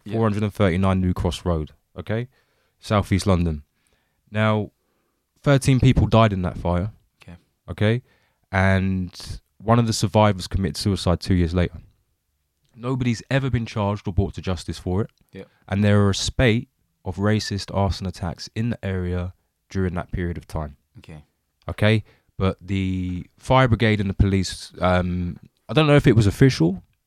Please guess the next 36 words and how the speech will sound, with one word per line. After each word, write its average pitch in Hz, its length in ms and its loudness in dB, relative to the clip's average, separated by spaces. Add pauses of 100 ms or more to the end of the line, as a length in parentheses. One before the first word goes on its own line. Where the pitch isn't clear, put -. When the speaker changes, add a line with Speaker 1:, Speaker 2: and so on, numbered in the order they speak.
(680)
Speaker 2:
um, 101 300 -2
said - 260 -2
that - 300 -2
they 101 100 2
believed 101 440 4
that 82 100 0
the - 80 2
fire 95 260 6
was 90 140 4
started 82 300 2
by 92 120 4
accident. - 380 -4 (1080)
Coincidentally. 78 800 0 (180)
Speaker 1:
Yeah. 87 220 -20 (460)
Speaker 2:
Right, 85 200 -6
anyway. 82 380 -8 (480)
So 117 140 -8
the 117 60 -6
reason 156 200 -4
I'm 135 80 -6
saying 131 340 -2
this 85 340 -12
is 104 120 -6
because 104 360 -2
that 139 180 4
was 139 120 2
the 117 100 -6
year 113 180 6
that - 100 2
I 71 60 4
was 92 160 4
born, 87 280 -2 (760)
right? 107 200 -4 (320)
Twenty 160 500 2
thousand 127 580 2
people 101 440 0